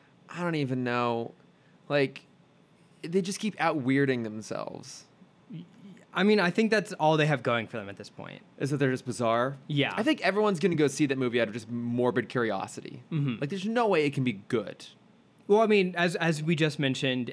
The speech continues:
Speaker 2: everything Marvel does, we get excited for. I
Speaker 1: Yeah.
Speaker 2: think Di-, I think D C has gotten to the point where, like, okay, we can't just announce things 'cause people aren't excited anymore.
Speaker 1: Yeah.
Speaker 2: We just have to give 'em the weird stuff, and then they'll be curious enough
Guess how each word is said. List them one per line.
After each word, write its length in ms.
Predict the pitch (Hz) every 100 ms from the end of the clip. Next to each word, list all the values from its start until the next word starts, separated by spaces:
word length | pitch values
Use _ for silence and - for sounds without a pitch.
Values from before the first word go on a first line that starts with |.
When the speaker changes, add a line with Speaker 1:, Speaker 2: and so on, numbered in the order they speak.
| -
Speaker 2:
everything 400 | 151 170 165 147
Marvel 300 | 127 123 120
does, 260 | 120 113
we 80 | 113
get 140 | 107 104
excited 420 | - 107 98 -
for. 320 | - - - -
I 60 |
Speaker 1:
Yeah. 80 | 135
Speaker 2:
think 240 | 170 160 131
Di-, 180 | 185 139
I 120 | 143
think 180 | 165 143
D 160 | 160
C 220 | - 170
has 200 | 160 143
gotten 240 | - 143 139
to 80 | 135
the 60 |
point 240 | 135 143 131
where, 120 | 127
like, 320 | 127 120 117
okay, 240 | 147 147 151
we 140 | 143
can't 360 | 139 170 185 156
just 320 | 160 139 - 156
announce 480 | 135 131 127 123
things 260 | - 120 113
'cause 140 | 135
people 180 | 143 147
aren't 140 | 143 131
excited 400 | - 123 98 95
anymore. 460 | 95 101 95 95 - -
Speaker 1:
Yeah. 240 | 123 98 107
Speaker 2:
We 100 | 165
just 140 | 165
have 180 | 180 185
to 100 | 180
give 220 | 147 165
'em 160 | 156 151
the 80 | 131
weird 480 | 123 139 156 156 135
stuff, 640 | - 139 113 104 - - _ _ _ _ _ _ _
and 240 | 151 147 135
then 200 | 151 151
they'll 160 | 139 131
be 160 | 135
curious 640 | 131 - 170 160 151 139 143
enough 360 | 123 117 110